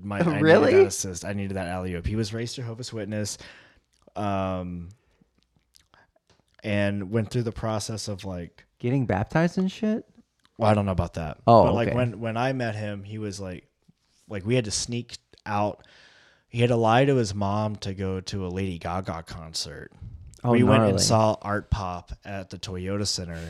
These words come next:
Speaker 1: downtown Houston.
Speaker 2: That's fucking incredible.
Speaker 1: We were in the nosebleeds, and it was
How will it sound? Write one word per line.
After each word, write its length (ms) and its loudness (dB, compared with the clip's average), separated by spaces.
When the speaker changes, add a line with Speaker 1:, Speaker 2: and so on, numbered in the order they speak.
Speaker 1:
downtown 460 -10
Houston. 420 -8
Speaker 2:
That's 200 0
fucking 340 4
incredible. 800 2
Speaker 1:
We 140 4
were 120 8
in 120 4
the 120 2
nosebleeds, 840 -2
and 140 -6
it 160 -4
was 320 -4